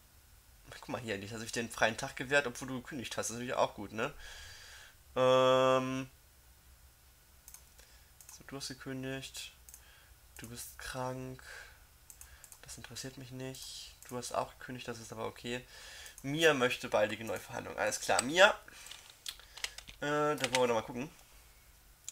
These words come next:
Äh, Jonas, du bist, äh,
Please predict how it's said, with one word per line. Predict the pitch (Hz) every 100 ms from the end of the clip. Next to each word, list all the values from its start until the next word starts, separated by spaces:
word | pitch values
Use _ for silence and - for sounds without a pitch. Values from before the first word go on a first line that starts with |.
| - - - - - - - - - - - - -
Äh, | 135 131 131 131 135 127 - _ - -
Jonas, | 143 175 151 -
du |
bist, | 139 - - - -
äh, | 117 123 123